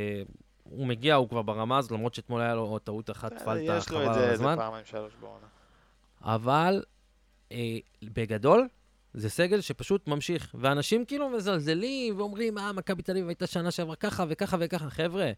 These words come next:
Speaker 1: נכון, היה לה נפילות, היא לא ידעה טיפה לקום בכל מיני קשיים, והיה לה את התחלופת מאמנים, ולא היה ח-,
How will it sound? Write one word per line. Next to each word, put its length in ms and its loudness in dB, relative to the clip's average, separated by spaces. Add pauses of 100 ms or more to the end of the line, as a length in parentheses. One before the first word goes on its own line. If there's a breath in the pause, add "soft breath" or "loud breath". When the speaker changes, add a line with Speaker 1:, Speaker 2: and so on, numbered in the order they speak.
(400 soft breath)
Speaker 1:
נכון, 380 8
היה 180 8
לה 80 8
נפילות, 600 4
היא 80 0
לא 60 6
ידעה 180 4
טיפה 280 -4
לקום 320 0
בכל 220 0
מיני 240 2
קשיים, 320 0
והיה 140 2
לה 60 4
את 160 -2
התחלופת 600 -6
מאמנים, 420 0
ולא 140 0
היה 80 2
ח-, 140 -12